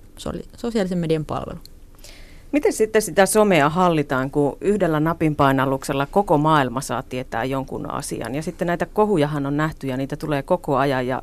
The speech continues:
Speaker 2: ihan mielettömiä
Speaker 1: Mm.
Speaker 2: soppia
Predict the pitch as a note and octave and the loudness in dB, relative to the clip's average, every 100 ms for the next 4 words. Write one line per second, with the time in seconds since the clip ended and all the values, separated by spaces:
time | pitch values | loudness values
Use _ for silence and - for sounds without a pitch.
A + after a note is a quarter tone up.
0 | - E3 D#3 D3+ D3+ C#3 - C3+ C3+ C#3 | -6 -4 -2 0 -2 -4 -6 -6 -4 -6
1 | - - - - A3 G#3 - - - - | -8 -14 -12 -6 -2 -4 -6 -18 -18 -12
2 | F#3 - F3 - D3 C#3+ B2+ | -6 2 2 4 2 4 2